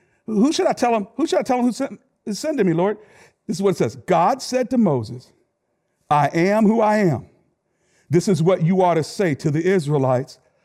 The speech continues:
'I am has sent me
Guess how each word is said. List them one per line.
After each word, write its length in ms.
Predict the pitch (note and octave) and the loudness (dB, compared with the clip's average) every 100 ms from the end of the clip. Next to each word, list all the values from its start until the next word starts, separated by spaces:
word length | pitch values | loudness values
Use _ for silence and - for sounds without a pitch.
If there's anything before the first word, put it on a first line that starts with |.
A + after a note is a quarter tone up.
| _ _ - | _ _ -2
'I 300 | E3+ F#3 F#3 G3 | 2 4 2 2
am 440 | G#3 F#3+ A2 - _ _ _ _ _ _ _ | 2 2 0 -8 _ _ _ _ _ _ _
has 220 | - D3+ - | -2 -2 -2
sent 320 | - G3 D3 | -2 0 2
me 440 | D3+ B2+ A#2+ A2+ | 2 0 -2 -10